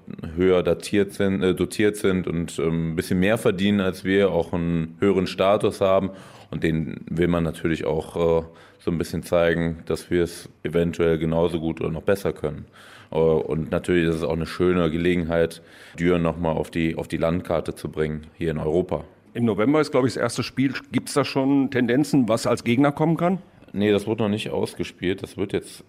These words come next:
Speaker 1: in Zukunft ausgespielt. Also es kann entweder Gran Canaria sein, Weißrussland, Bulgarien oder London. Also, ja, wir, wir lassen es auf uns zukommen.
Speaker 2: Ist also völlig offen noch. Seit Anfang August trainiert ihr wieder.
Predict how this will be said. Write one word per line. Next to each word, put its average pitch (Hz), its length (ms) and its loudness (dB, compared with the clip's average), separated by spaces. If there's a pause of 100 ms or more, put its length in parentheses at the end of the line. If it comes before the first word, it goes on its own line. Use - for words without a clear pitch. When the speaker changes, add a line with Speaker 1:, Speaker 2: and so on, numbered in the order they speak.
Speaker 1:
in 87 160 -8
Zukunft 90 360 -8
ausgespielt. 85 500 -4
Also 80 140 -8
es 80 160 -14
kann 87 440 0
entweder 87 540 2 (140)
Gran 90 200 -2
Canaria 101 520 2
sein, 90 420 2 (300)
Weißrussland, 95 1300 -4
Bulgarien 95 840 0
oder 92 200 2
London. 80 440 0
Also, 80 320 0 (580)
ja, 82 160 -4 (220)
wir, 147 240 -2
wir 120 100 -2
lassen 113 240 -2
es 82 100 -6
auf 73 140 0
uns 82 160 -2
zukommen. 82 320 -6 (260)
Speaker 2:
Ist - 80 -10
also 107 220 -4
völlig 113 320 -2
offen 90 260 -8
noch. 80 200 -10 (560)
Seit 123 220 0
Anfang 160 300 2
August 139 320 2
trainiert 143 300 4
ihr 165 120 2
wieder. 165 420 2